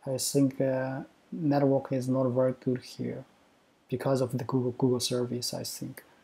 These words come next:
So now, as you can see, I have logged in. So now we can do the step,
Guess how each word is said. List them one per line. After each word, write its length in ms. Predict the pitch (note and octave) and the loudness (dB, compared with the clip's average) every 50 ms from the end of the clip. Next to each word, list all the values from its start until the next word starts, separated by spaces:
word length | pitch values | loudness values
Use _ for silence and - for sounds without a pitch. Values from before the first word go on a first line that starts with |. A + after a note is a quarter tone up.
| _ - | _ 0
So 160 | - D3 C#3+ | 4 6 8
now, 260 | C#3+ D3 C#3+ C#3+ C#3+ | 10 10 10 8 6
as 220 | C#3+ - C#3 C3 | 6 4 4 2
you 40 | C3+ | 4
can 140 | C3 C#3+ C#3 | 4 4 4
see, 220 | C3 - - C#3+ | 4 6 6 6
I 100 | C#3+ C#3 | 6 6
have 140 | C#3 C#3 C3+ | 4 2 4
logged 320 | C3+ C3+ C3+ C3+ C3 C3+ C3+ | 4 6 6 6 4 4 4
in. 340 | C3 C3 C3+ C3+ C3+ C#3+ - _ _ _ _ _ _ _ _ _ _ _ _ _ _ _ _ _ _ _ _ _ _ _ _ _ _ _ - _ _ _ _ - | 4 4 4 2 0 -2 -6 _ _ _ _ _ _ _ _ _ _ _ _ _ _ _ _ _ _ _ _ _ _ _ _ _ _ _ -20 _ _ _ _ -6
So 340 | - - D#3 D3+ D3+ D3+ | 4 8 10 12 12 12
now 240 | D3+ D3+ D3 D3 D3+ | 12 12 12 12 12
we 140 | D#3 D#3 D#3 | 12 12 10
can 160 | D#3+ D3 C#3+ | 8 6 6
do 180 | C3+ - D3+ D3 | 8 10 10 10
the 80 | C#3+ | 10
step, 300 | C#3 - - - C#3+ - | 8 6 4 4 4 4